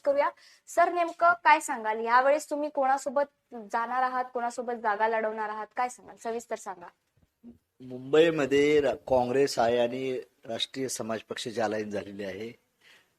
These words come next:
Speaker 2: परवापासून वंचित, प्रकाश आंबेडकर साहेबांची वंचित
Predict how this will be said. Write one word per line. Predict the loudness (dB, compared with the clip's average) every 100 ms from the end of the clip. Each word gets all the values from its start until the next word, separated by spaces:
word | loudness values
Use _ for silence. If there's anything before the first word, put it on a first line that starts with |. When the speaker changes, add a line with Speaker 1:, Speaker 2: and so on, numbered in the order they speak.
| _
Speaker 2:
परवापासून | -2 0 0 -2 -4 -8 -8
वंचित, | -8 -8 -10 -14 _ _ _ _ _ _ _ _ _
प्रकाश | -8 -6 -6
आंबेडकर | -6 -6 -6 -8
साहेबांची | -8 -8 -10 -10
वंचित | -10 -10 -14